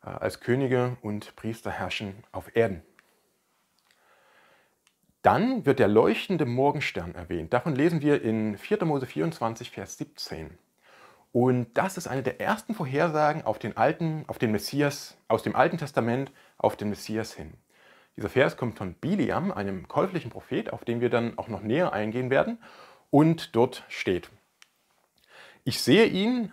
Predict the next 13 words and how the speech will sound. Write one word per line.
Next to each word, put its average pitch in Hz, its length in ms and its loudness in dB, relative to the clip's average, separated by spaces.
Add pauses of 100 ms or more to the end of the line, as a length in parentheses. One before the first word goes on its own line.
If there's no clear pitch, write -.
aber 107 140 2
jetzt 135 340 2
noch 117 140 -4
nicht. - 340 -8 (540)
Ich - 120 -4
schaue 170 320 8
ihn, 196 460 -2 (220)
aber 110 180 2
noch 104 160 -2
nicht 165 300 -2
in 123 100 -4
der 113 120 2
Nähe. 92 340 -4